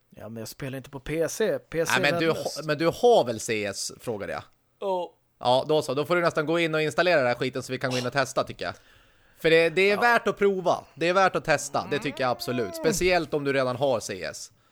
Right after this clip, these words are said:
Speaker 1: <laughs> Får väl göra det. Eh, det var väl det vi hade i spelsnack, va?
Speaker 2: Jag tror det.
Speaker 1: Hoppar vi in i nördsnack.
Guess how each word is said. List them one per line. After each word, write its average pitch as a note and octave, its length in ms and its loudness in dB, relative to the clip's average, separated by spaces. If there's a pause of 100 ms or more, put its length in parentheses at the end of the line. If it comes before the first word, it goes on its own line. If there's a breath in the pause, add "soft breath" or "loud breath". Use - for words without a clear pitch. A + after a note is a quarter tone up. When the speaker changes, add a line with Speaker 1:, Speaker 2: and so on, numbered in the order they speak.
Speaker 1:
<laughs> - 300 -16
Får D3 180 -6
väl C3 140 -6
göra C3 240 -4
det. C3 100 -12 (1200 soft breath)
Eh, G#3 220 12
det G3+ 120 8
var A#3+ 140 12
väl A#3 80 8
det A3 100 10
vi G3+ 80 8
hade F#3+ 260 6
i F3+ 640 6 (180)
spelsnack, F#3+ 680 0
va? G#2 140 -4 (200 soft breath)
Speaker 2:
Jag - 120 -6
tror B3 200 4
det. C#3 160 2 (540 soft breath)
Speaker 1:
Hoppar F#3 260 -2
vi F3 100 2
in F3 120 0
i F3+ 60 2
nördsnack. F3 880 2